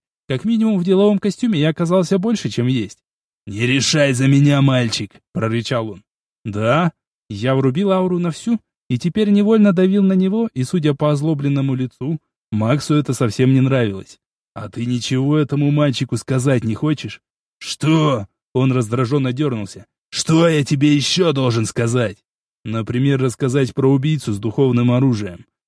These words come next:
Аура расплескалась по окружающему пространству, как волна по пляжу. Макс невольно пошатнулся и тоже добавил свои силы в воздух. Сперва он хотел возразить, но осёкся.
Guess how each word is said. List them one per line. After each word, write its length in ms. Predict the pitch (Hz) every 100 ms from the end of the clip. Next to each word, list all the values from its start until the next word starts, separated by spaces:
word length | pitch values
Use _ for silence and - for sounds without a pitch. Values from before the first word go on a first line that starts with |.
| _
Аура 300 | 110 156 180
расплескалась 680 | 180 175 185 175 226 220 202
по 140 | -
окружающему 720 | 196 185 190 196 185 - 185
пространству, 580 | 165 185 - 214 196 190
как 180 | 190 180
волна 320 | 185 190 214
по 120 | 180
пляжу. 420 | 117 160 135 98 - _ _ _ _
Макс 340 | 110 123 156 -
невольно 380 | 135 139 139
пошатнулся 760 | 127 127 135 147 143 104 - - _ _ -
и 100 | 113
тоже 280 | 208 202
добавил 360 | 190 175 180 165
свои 300 | - 156 151
силы 320 | - 175 143
в 40 | 139
воздух. 440 | 165 107 98 - _ _
Сперва 400 | - 113 123 147
он 80 | 143
хотел 300 | 131 123 147
возразить, 500 | 135 123 123 120 160
но 120 | 156
осёкся. 560 | 147 147 190 - - 110